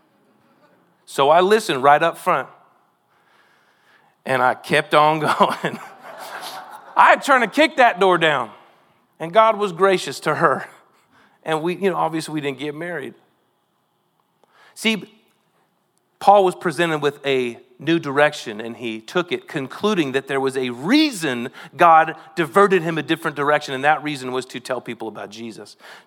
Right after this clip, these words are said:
Do we do the same thing? So setting sail from Troas, we made a direct voyage to Samothrace, and the following day to Neapolis, and from there to Philippi, which is the leading city of the district of Macedonia and a Roman colony.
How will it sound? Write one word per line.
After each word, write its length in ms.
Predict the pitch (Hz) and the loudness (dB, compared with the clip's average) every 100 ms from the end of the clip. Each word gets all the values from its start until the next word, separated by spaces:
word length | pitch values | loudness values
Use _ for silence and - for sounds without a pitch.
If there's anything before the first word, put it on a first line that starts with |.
| - | -6
Do 140 | 139 | -4
we 220 | 139 170 | -2 -4
do 300 | 147 139 131 | -4 -6 -6
the 220 | 120 113 | -4 -6
same 380 | 104 - 120 113 | -6 -10 -10 -10
thing? 400 | 101 127 117 107 _ _ _ _ _ _ _ _ _ _ _ _ - - - _ | -12 -12 -12 -12 _ _ _ _ _ _ _ _ _ _ _ _ -20 -20 -20 _
So 200 | - 180 | 0 2
setting 260 | 185 214 208 | 4 2 0
sail 220 | - 214 | 4 2
from 160 | 208 190 | 4 -4
Troas, 760 | 180 220 208 175 160 180 170 - 147 | 4 6 6 6 4 2 -4 -16 -6
we 160 | 165 | 0
made 160 | 202 196 | 4 4
a 40 | |
direct 360 | 170 175 196 226 | 4 4 4 4
voyage 460 | 175 202 208 214 - | 2 4 6 4 -4
to 100 | 190 | -8
Samothrace, 720 | - 220 196 - 165 160 202 - _ _ _ _ _ _ _ _ _ - _ _ - - | 2 4 4 0 0 2 -2 -8 _ _ _ _ _ _ _ _ _ -20 _ _ -20 -6
and 120 | - 185 | 0 0
the 60 | |
following 480 | 185 214 226 247 262 | 6 6 8 4 2
day 140 | 208 | 2
to 80 | 196 | 2
Neapolis, 760 | 202 196 202 220 170 123 107 - | 2 4 4 4 2 -2 -4 -8
and 320 | 135 135 135 | -4 -4 -4
from 220 | - 147 | -4 -2
there 180 | 139 160 | 0 0
to 80 | 156 | 0
Philippi, 640 | - 170 151 - 123 127 | 0 0 0 2 4 4
which 280 | 135 131 131 | 2 -2 -4
is 160 | 139 127 | -6 -4
the 100 | 127 | -6
leading 300 | 135 151 151 | -4 -6 -6
city 320 | - 139 131 | -6 -6 -4
of 100 | 127 | -4
the 60 | 120 | -4
district 400 | 127 123 131 127 | -6 -6 -10 -6
of 60 | |
Macedonia 640 | 123 117 - 123 185 185 156 | -4 -4 -6 0 2 2 0
and 80 | 147 | 0
a 20 | |
Roman 240 | 151 151 | 0 -2
colony. 560 | 143 170 175 156 120 | 0 4 4 2 -4